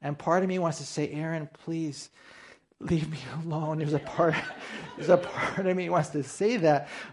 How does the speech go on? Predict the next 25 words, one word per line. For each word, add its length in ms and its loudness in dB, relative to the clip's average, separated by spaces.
but 140 10
I 60 12
realize 400 8
I 100 0
can't 640 -4
say 220 0
that 320 4
because 340 0
he's 240 -6
my 160 -4
son. 760 0
So 140 2
I 120 8
just 260 0
listen. 760 0
Anyways, 540 4
there's 160 0
some 240 0
people 380 -2
who 100 -4
are 160 0
really 340 0
good 220 -2
at 160 -2
math, 560 2